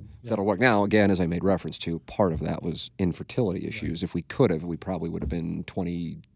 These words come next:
Speaker 2: twelve or thirteen.
Speaker 1: Got it.
Speaker 2: But still, whatever.
Speaker 1: Mm-hmm.
Speaker 2: That's the difference. All right.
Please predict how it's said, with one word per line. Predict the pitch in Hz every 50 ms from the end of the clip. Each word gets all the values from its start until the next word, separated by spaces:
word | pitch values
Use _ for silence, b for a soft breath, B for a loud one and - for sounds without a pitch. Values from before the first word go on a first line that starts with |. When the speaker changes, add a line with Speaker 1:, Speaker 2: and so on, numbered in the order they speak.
| _ _ -
Speaker 2:
twelve | - - 98 85 85 82 80 78 -
or | 73 71
thirteen. | - 82 71 65 - - 120 101 71 64 - - - _
Speaker 1:
Got |
it. | -
Speaker 2:
But | - 151 95 -
still, | - - - 110 - - - _ _ _ -
whatever. | 95 101 110 117 127 127 113 - -
Speaker 1:
Mm-hmm. | - - B B 127 113 101 92 B B B B B B B B B B B B B B B B B B B B
Speaker 2:
That's | - 95 87 -
the | - -
difference. | - 80 - - - - - - -
All | 117 120
right. | 101 - -